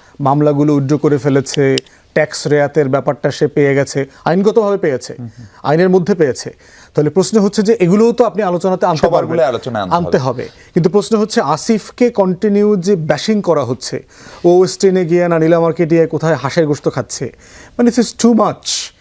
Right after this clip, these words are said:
Speaker 1: মানে, আপ-, একটা ছেলে, আপনি এলজিআরডি মিনিস্ট্রি নিয়ে কটা আমি কথা শুনেছি
Speaker 2: জি।
Speaker 1: যে তার ওয়ার্ক পারফরম্যান্স কেমন,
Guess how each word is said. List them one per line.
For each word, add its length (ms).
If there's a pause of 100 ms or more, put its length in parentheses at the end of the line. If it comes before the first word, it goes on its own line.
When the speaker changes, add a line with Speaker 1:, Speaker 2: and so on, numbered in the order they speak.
(260)
Speaker 1:
মানে, 140
আপ-, 220
একটা 180
ছেলে, 220
আপনি 200
এলজিআরডি 600
মিনিস্ট্রি 480
নিয়ে 180
কটা 220
আমি 160
কথা 200
শুনেছি 380
Speaker 2:
জি। 100 (400)
Speaker 1:
যে 80
তার 400
ওয়ার্ক 280
পারফরম্যান্স 480
কেমন, 300